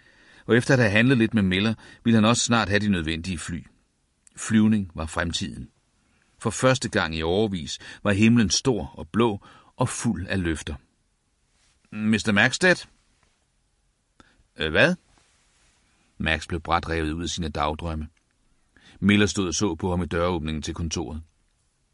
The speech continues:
"Hvad er der galt?" "Der er telefon til dem." "Til mig? Umuligt. Der er ingen, der ved, at jeg er her."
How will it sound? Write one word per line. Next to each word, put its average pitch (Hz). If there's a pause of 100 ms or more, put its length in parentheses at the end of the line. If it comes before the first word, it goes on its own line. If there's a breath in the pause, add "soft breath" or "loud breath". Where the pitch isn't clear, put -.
(440)
"Hvad 127
er 135
der 151
galt?" 151 (720)
"Der 104
er 101
telefon 123
til 120
dem." 110 (520)
"Til 101
mig? 135 (280)
Umuligt. 120 (440 soft breath)
Der 92
er 95
ingen, 151
der 156
ved, 123
at 113
jeg 87
er 92
her." 107